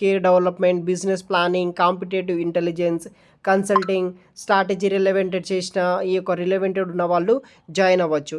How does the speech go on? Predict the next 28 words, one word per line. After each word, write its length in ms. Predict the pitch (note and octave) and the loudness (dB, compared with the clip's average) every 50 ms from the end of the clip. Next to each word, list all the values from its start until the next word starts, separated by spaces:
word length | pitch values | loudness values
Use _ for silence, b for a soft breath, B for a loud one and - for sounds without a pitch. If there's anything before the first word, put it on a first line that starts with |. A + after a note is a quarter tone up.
| - F#3 | -4 -2
ఇదొక 320 | F#3 G#3+ G#3 A3+ G#3+ G#3 G3+ | 0 0 4 4 4 4 4
ఇంటర్న్‌షిప్ 500 | G3+ G3 A3+ A3+ G#3+ - A#3+ A3+ - G3+ F#3+ | 2 0 -2 -2 -2 -4 -4 -2 0 0 0
ఆపర్చునిటీ 380 | F#3 G#3+ G#3 G3 G3 G3+ G3+ G3 F#3 | 0 0 -4 -4 -4 -4 -2 -2 -2
అనమాట, 300 | F#3+ F#3 F#3 F#3 F3+ A#3 A3+ A3 A3 - | 0 0 -2 0 0 -2 -2 -2 -4 -8
టీసీఎస్ 420 | A3 G3+ G3 G3 G#3+ G3+ G3 - - | -12 -10 -6 -6 -6 -6 -6 -4 -4
కంపెనీ 260 | F#3+ F#3 F3+ G3 F#3 F#3 F3+ | -6 -4 -4 -4 -4 -2 -2
నుండి 140 | F3+ F3 E3+ E3 | -2 -2 -4 -4
వచ్చింది. 340 | E3 - F#3 F3 F3 G3 A#3 D4+ b b b b b b b F3+ F#3 G3+ | -6 -8 -8 -4 -4 -4 -4 -4 b b b b b b b 0 0 2
ఎవరైనా 380 | G3+ A3+ A#3 A#3 A#3 A#3+ A#3+ A3+ F3 - - _ _ _ _ | 4 6 6 6 6 6 4 4 2 0 -6 _ _ _ _
తప్పనిసరిగా 600 | G3 F#3 F#3+ - A#3+ A#3+ A#3 A#3+ A#3 A3+ A3+ A#3 G#3+ G#3+ | -6 -4 0 2 2 2 2 2 0 2 4 4 2 2
యూస్ 180 | G#3 G#3 G3+ G3+ A3+ | 0 -2 -2 -2 0
అవ్వాలనుకుంటే 460 | G#3+ G#3 G3+ G3+ G3 G3+ G3 G3 G3+ G3 | 2 2 2 2 2 0 2 2 0 0
కనుక 200 | G3 F#3 F#3 F#3 G#3+ G3+ | 0 -2 -2 -4 -4 -4
తప్పనిసరిగా 520 | G3+ F#3+ F3+ - G3 F#3+ F#3+ G3 F3+ F#3 F#3+ | -6 -6 -4 -4 -4 -4 -4 -6 -6 -6 -4
అయితే 120 | F#3 F#3+ G3 F#3 F3+ | -4 -4 -4 -4 -2
యూస్ 160 | F3+ F3 - - | -4 -4 -2 -2
చేసుకోవడానికైతే 680 | F#3+ F3+ F#3 - - F3+ F3 E3 E3+ E3 F3 E3+ A3 A3+ C#4+ D4 b b b b b b - | -4 -4 -4 -4 -2 -2 0 -2 -2 -4 -6 -4 -4 -4 -4 -4 b b b b b b -2
ట్రై 120 | G3+ F#3+ G3+ G#3 G#3 | 0 0 0 0 0
చేయండి 240 | - G#3+ G3 F3+ E3+ | 0 0 0 0 2
గైస్. 220 | F#3 G3 A3+ A3+ - G3+ F3+ | 2 2 0 0 -2 -4 -6
అప్లికేషన్ 480 | - - G#3+ G#3 - G#3+ G#3 - G#3 F#3+ | -4 -6 -6 -4 -4 -4 -2 -2 -4 -4
ఎప్పుడైనా 340 | F#3 - G3 G3 G3 G3 F#3+ F#3 | -4 -2 0 0 0 0 -2 -2
క్లోజ్ 260 | - F#3+ F#3 F#3 F3 F#3 F3+ | -2 -2 -2 -2 0 -2 0
అవ్వచ్చు. 320 | E3+ F3 E3+ - - A3 A3+ G3+ | 0 0 -2 -2 -4 -4 -4 -2
వీడియో 180 | F#3+ F#3+ G3 G3 G3 | -2 0 0 0 0
కింద 140 | G3 F#3+ F#3 F3+ E3+ | -2 -4 -4 -4 -6
డిస్క్రిప్షన్ 500 | E3 - - - F#3 F#3 - G3+ G3 F#3 | -8 -6 -6 -8 -8 -6 -6 -6 -2 0
బాక్స్‌లో 280 | F3+ F3 F3 - - | 0 0 0 -2 -4